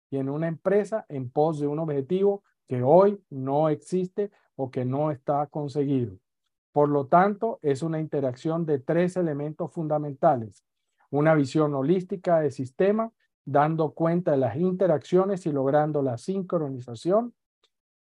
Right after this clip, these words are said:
utilizando la lógica de causa-efecto que opera dentro de los sistemas y convirtiendo nuestras decisiones en una ciencia de gestión.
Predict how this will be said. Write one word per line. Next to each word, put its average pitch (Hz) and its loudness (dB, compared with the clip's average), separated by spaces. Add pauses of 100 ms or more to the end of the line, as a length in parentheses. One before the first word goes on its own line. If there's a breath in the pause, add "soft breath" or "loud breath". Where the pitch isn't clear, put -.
(100)
utilizando 160 2
la 151 2
lógica 156 0
de 127 -2
causa-efecto 165 2
que - 0
opera 156 4
dentro 156 -2
de 147 2
los 131 -4
sistemas 185 -2 (400)
y 202 4
convirtiendo 156 0
nuestras 156 -2
decisiones 143 -2
en 135 -4
una 147 -2
ciencia 175 0
de 139 -4
gestión. 123 -2